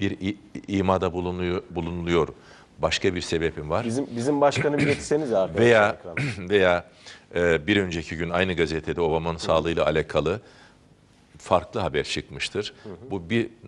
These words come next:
Speaker 1: e, nevi, e, bir teksiptir, bir düzeltmedir.
Speaker 2: Belki de.
Speaker 1: Öyle mi
Speaker 2: Olabilir.
Speaker 1: yapılmıştır bilemiyorum
Speaker 2: Çünkü
Speaker 1: doğrusu.
Speaker 2: bizim, bizim başkan, <clears throat> bakalım nasıl sağlık durumu?
Speaker 1: Evet.
Speaker 2: Bizim başkan var mı arkadaşlar sizde?
Speaker 1: Yani hüküm vermek zor, e,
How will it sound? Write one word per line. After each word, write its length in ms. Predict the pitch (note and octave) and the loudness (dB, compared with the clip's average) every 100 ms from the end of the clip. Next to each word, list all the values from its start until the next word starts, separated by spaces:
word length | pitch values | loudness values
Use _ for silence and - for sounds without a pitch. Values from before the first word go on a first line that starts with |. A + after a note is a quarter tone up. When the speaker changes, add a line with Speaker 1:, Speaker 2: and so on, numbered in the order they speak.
| - _ D#2+ | -20 _ -4
Speaker 1:
e, 80 | D#2+ D#2 D2 D#2 | 0 0 0 -2
nevi, 480 | D#2+ - E2 A2 D#3+ - - - - - | -2 -2 -2 -4 -6 -18 -20 -20 -14 -4
e, 140 | D#2 | -2
bir 120 | F2+ | -2
teksiptir, 1080 | F2 - E2+ - G#2+ - - - E2 - - - _ _ - | -4 -2 -2 0 -2 -4 -10 -4 -2 -2 -10 -18 _ _ -12
bir 80 | |
düzeltmedir. 540 | D2+ D#2 E2 - E2 C#2+ | -6 0 0 0 0 0
Speaker 2:
Belki 180 | D2+ - | 0 -4
de. 40 | D2 - - - | -12 -14 -16 -2
Speaker 1:
Öyle 140 | F#2+ | 2
mi 60 | G2 | 4
Speaker 2:
Olabilir. 140 | G#2+ E2+ | 4 2
Speaker 1:
yapılmıştır 520 | - D2+ D2+ - A#2+ | -2 -8 -12 -10 -6
bilemiyorum 380 | D#2+ C2 C2+ A#2+ | -4 -4 -8 -8
Speaker 2:
Çünkü 80 | - | -6
Speaker 1:
doğrusu. 160 | B2 C#3 | -2 -2
Speaker 2:
bizim, 200 | A#2+ A#2 | -4 -4
bizim 260 | A#2 C3 | -2 0
başkan, 380 | A#2+ A#2 C3 C3 B2+ - | 0 0 -2 -4 -6 -8
<clears throat> 260 | - C#3+ G2 | -4 -2 -2
bakalım 340 | F#2+ A2 A2 | -4 -4 -2
nasıl 200 | A2 G2+ | -2 -4
sağlık 400 | F#2+ F#2 E2+ D#2 | -2 0 0 -2
durumu? 240 | E2+ E2+ F#2 - - - | -10 -10 -10 -14 -18 -6
Speaker 1:
Evet. 140 | D2 | -4
Speaker 2:
Bizim 180 | F2+ G#2+ | -4 -2
başkan 320 | G#2 - A#2 | -2 0 2
var 100 | C3 | 2
mı 100 | A#2+ | 2
arkadaşlar 440 | F2+ F#2+ E2+ - E2 | 0 -4 -8 -10 -12
sizde? 280 | - - F#2+ | -14 -2 0
Speaker 1:
Yani 120 | A2 | 0
hüküm 260 | A2+ D#3+ C#3+ | -2 2 4
vermek 280 | B2 C3 | 4 2
zor, 300 | - - G2+ | -4 2 4
e, 260 | D#2 - - | 2 -4 -4